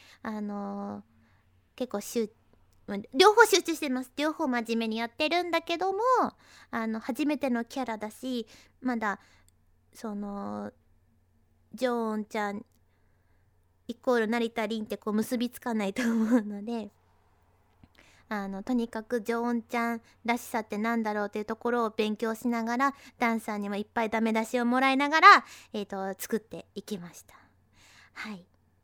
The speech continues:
なので、このシナリオのお話の良さが伝わればいいなと思います。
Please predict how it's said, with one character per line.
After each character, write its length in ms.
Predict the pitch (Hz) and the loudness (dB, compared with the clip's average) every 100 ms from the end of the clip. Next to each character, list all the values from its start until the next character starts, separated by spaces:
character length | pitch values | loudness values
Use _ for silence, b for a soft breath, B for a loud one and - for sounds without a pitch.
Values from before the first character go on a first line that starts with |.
| _ | _
な 100 | 226 | -10
の 200 | 208 208 | -8 -8
で、 260 | 240 262 254 254 _ _ _ _ _ _ _ _ _ _ _ | -8 -8 -8 -14 _ _ _ _ _ _ _ _ _ _ _
こ 120 | - | -12
の 140 | 202 202 | -10 -10
シ 160 | - | -6
ナ 160 | 220 220 | -6 -4
リ 180 | 208 214 | -4 -6
オ 140 | 214 | -6
の 260 | 214 214 - _ _ _ _ _ _ | -8 -10 -12 _ _ _ _ _ _
お 80 | - | -12
話 420 | - 247 247 247 | -4 0 0 0
の 140 | 247 240 | -2 0
良 140 | 262 | -2
さ 180 | 262 226 | -4 -10
が 120 | 214 | -10
伝 280 | - - 240 | -10 -6 -4
わ 100 | 240 | -4
れ 120 | 247 | -6
ば 160 | 226 233 | -8 -8
い 140 | 254 | -8
い 40 | |
な 220 | 254 294 339 | -6 -8 -10
と 180 | - - _ b b | -16 -16 _ b b
思 240 | 208 190 190 | -2 0 -2
い 160 | 190 | -4
ま 260 | 196 208 | -6 -8
す。 60 | 214 | -10